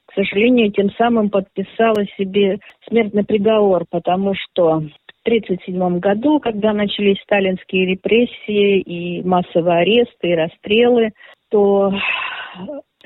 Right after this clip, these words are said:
все актёры и работники театра Скатуве были расстреляны. В феврале, кстати говоря, в феврале тридцать восьмого года.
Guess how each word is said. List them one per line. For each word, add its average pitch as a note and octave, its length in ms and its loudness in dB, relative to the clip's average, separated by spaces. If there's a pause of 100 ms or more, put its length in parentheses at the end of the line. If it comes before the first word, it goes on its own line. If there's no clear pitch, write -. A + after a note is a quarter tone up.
(160)
все A#3+ 180 2
актёры G3 540 0
и F#3 80 2
работники G#3 680 -2
театра E3 460 -2 (100)
Скатуве E3 720 -2 (640)
были A3 500 2 (160)
расстреляны. F3 840 -4 (240)
В - 60 -20
феврале, F#3 680 2 (100)
кстати - 380 -6
говоря, F3+ 420 0
в F3 60 -12
феврале F3 480 0
тридцать G3+ 500 -4
восьмого E3+ 460 0
года. E3 400 -2